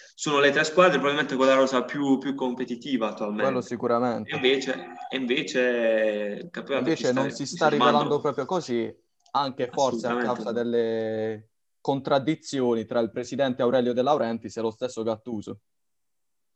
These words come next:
Speaker 1: Anche se comunque s-, non sta facendo un ottimo campionato, ma è sostanzialmente lì più o meno, eh. Siamo a otto punti, nove
Speaker 2: Sì,
Speaker 1: punti,
Speaker 2: è
Speaker 1: se
Speaker 2: un
Speaker 1: non sbaglio.
Speaker 2: campionato italiano che molto ricorda
Speaker 1: Molto,
Speaker 2: le
Speaker 1: molto
Speaker 2: scorse
Speaker 1: tirato.
Speaker 2: Premier League.
Speaker 1: Esatto, molto tirato. Vabbè, la,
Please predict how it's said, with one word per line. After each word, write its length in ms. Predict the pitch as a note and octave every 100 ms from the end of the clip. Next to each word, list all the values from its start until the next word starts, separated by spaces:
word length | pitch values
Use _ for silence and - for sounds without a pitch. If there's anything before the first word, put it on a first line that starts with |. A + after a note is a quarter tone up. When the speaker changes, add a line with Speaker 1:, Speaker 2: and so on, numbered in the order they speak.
| -
Speaker 1:
Anche 200 | D3+ C3
se 140 | C#3
comunque 600 | C#3+ D#3+ D3 B2+ B2+ -
s-, 200 | - - -
non 200 | C#3+ C#3
sta 160 | F3
facendo 340 | F3 D#3 E3 D#3
un 60 |
ottimo 280 | D#3 - C#3+
campionato, 580 | C#3+ C#3 F#3 F3 C3+ A#2
ma 240 | B2 -
è 160 | - C3+
sostanzialmente 680 | C3+ B2+ C3 C3 C3 B2+ A#2
lì 220 | A#2+ -
più 120 | A2+
o 20 |
meno, 400 | G2+ F2+ - -
eh. 200 | G2+ - - - -
Siamo 260 | - - A2+
a 100 | B2
otto 280 | C3+ - A#2+
punti, 300 | B2+ A#2 A#2+
nove 100 | A#2
Speaker 2:
Sì, 80 | D#3
Speaker 1:
punti, 120 | G#2
Speaker 2:
è 20 |
Speaker 1:
se 60 | G#2+
Speaker 2:
un 60 |
Speaker 1:
non 60 | A#2+
sbaglio. 180 | D3+ C#3+
Speaker 2:
campionato 760 | - D3+ D3 C#3 C#3+ C3+ C3+
italiano 420 | C3+ C#3+ D3+ C3+
che 80 | A#2+
molto 300 | B2+ C#3 C3+
ricorda 440 | B2+ B2+ B2+ A2 A#2
Speaker 1:
Molto, 280 | A2+ A2+
Speaker 2:
le 80 | A2+
Speaker 1:
molto 180 | D3 C#3
Speaker 2:
scorse 220 | C#3 B2+
Speaker 1:
tirato. 180 | A#2+ B2+
Speaker 2:
Premier 420 | - C#3 C3 B2+
League. 560 | B2+ B2+ A2 A2 A#2 B2 _ _ _ -
Speaker 1:
Esatto, 520 | C3 A#2 A2+ G#2 -
molto 300 | A2+ B2+ B2
tirato. 300 | A#2 A2+ G#2+
Vabbè, 400 | G2+ D3 A#2+ - -
la, 180 | A#2+